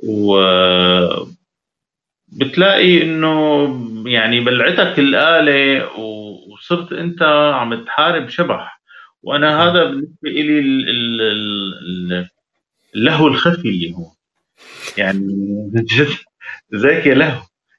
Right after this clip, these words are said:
Speaker 1: يعني أنا بتكلم هلأ إنه بحس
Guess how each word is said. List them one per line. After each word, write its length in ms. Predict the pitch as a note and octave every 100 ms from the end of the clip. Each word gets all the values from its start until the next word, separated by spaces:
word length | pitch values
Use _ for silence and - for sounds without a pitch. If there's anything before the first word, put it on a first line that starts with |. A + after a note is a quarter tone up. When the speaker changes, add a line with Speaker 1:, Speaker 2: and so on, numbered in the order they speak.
| _
Speaker 1:
يعني 400 | G#2 G#2 G#2+ A2
أنا 220 | B2+ C3
بتكلم 520 | B2 B2 - E3 F#3 D3
هلأ 360 | E3+ E3+ -
إنه 680 | B2+ B2 B2 A#2 A2 G#2 G2 _ _ _
بحس 260 | - - E3+